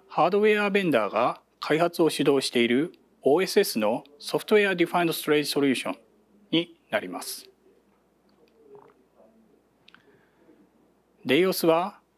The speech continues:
最初のセクションでもご紹介した通り、ノンボラタイルメモリーやエヌビーエムイーエスエスディーといった新しいハードウェアに最適化した作りとなっています。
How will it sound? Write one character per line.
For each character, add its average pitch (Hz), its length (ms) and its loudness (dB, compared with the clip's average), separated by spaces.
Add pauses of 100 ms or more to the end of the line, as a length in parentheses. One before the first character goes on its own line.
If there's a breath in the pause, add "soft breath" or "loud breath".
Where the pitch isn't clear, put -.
最 160 220 0
初 196 120 -6
の 208 100 0
セ 220 120 2
ク - 80 -12
シ - 80 -2
ョ 143 40 4
ン 127 40 2
で 110 80 0
も 104 120 -4
ご 113 100 0
紹 113 220 0
介 107 220 0
し - 60 -10
た 104 120 -6
通 113 180 -2
り、 110 340 -4 (380)
ノ 135 120 0
ン 202 120 -2
ボ 196 80 0
ラ 190 140 -2
タ 175 120 0
イ 175 40 2
ル 165 80 0
メ 160 100 0
モ 123 140 0
リ 92 100 -10
ー 90 60 -6
や 123 260 -2 (500)
エ 143 60 -2
ヌ 151 80 2
ビ 185 240 0
ー 175 40 2
エ 175 40 0
ム 175 80 0
イ 170 160 2
ー 156 60 2
エ - 20 0
ス - 120 -2
エ 147 40 2
ス 160 160 -10
デ 151 120 2
ィ - 0 -
ー 127 40 -6
と 101 140 -4
い - 20 -6
っ - 100 -14
た 151 320 -4 (380)
新 208 360 -2
し - 140 -8
い 131 240 0 (220)
ハ - 140 -2
ー 156 40 0
ド 170 120 2
ウ 165 60 2
ェ 151 140 2
ア 104 60 -8
に 98 220 -12
最 - 320 -2
適 208 160 -8
化 196 160 -4
し - 80 -8
た 175 100 -2
作 - 160 -4
り - 80 0
と 107 240 -4 (160)
な 98 80 -6
っ - 60 -12
て - 160 -6
い 82 40 -6
ま 82 140 -8
す。 - 240 -16